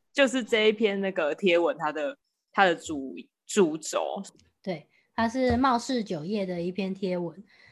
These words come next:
Speaker 2: 它的这个贴文呢，其实就是在告诉，就是他分享了他自己的三支酒，然后分别搭配 Netflix 上面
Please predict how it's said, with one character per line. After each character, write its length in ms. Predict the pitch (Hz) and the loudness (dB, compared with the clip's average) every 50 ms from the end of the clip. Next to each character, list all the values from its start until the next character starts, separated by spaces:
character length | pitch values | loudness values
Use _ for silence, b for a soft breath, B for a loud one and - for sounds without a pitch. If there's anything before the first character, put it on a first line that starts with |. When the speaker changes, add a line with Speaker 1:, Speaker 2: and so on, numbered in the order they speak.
| b b | b b
Speaker 2:
它 140 | - 302 311 | -4 -4 -2
的 480 | 302 302 277 262 254 247 233 226 220 | -2 -2 -2 0 0 0 0 -2 -2
这 220 | 220 220 - 302 294 | -4 -6 -6 -8 -6
个 160 | 294 262 254 | -4 -6 -6
贴 320 | 247 - - 277 269 269 | -6 -6 -6 -4 -2 0
文 240 | 269 247 214 196 196 | 2 2 2 2 0
呢， 140 | 190 190 196 | 0 -2 -2
其 180 | 196 - 220 202 | -2 0 0 0
实 120 | 220 226 | 0 0
就 120 | 226 254 | 2 2
是 80 | 254 254 | 2 2
在 160 | 240 247 233 | 4 2 2
告 200 | 233 240 226 220 220 | 4 4 4 4 2
诉， 80 | 226 220 - - | 0 -4 -4 -2
就 100 | 247 247 | -2 -2
是 360 | 247 - 254 247 240 226 226 B B B B | 0 2 2 2 2 2 0 B B B B
他 140 | - 285 277 | 2 2 2
分 240 | 277 285 277 285 | 4 4 2 2
享 240 | 269 285 208 170 160 160 | 2 2 0 -2 -2 -2
了 140 | 165 160 | -4 -4
他 180 | 160 - - 220 | -4 -2 -2 -2
自 160 | 220 - 254 | 0 0 -2
己 160 | 220 - 185 | -4 -2 -4
的 80 | 165 170 | -6 -4
三 300 | 170 - 190 190 202 196 | -2 0 2 2 2 2
支 180 | 196 208 196 196 | 2 0 0 0
酒， 160 | - 190 175 - | -2 -6 -8 -6
然 120 | - 185 165 | -4 -4 0
后 100 | 202 214 | 0 0
分 260 | 214 - 226 226 226 220 | 2 4 4 4 4 2
别 180 | 190 175 170 | 2 0 -2
搭 240 | 170 - 196 196 208 | 0 0 2 2 2
配 220 | 208 - 226 202 196 | 2 2 0 0 2
Netflix 480 | 196 202 202 196 - 220 190 175 - | 0 -2 -2 -2 -2 -2 -2 -2 -2
上 140 | - 202 196 | -2 -2 0
面 280 | 196 196 190 180 180 | 2 2 2 0 -2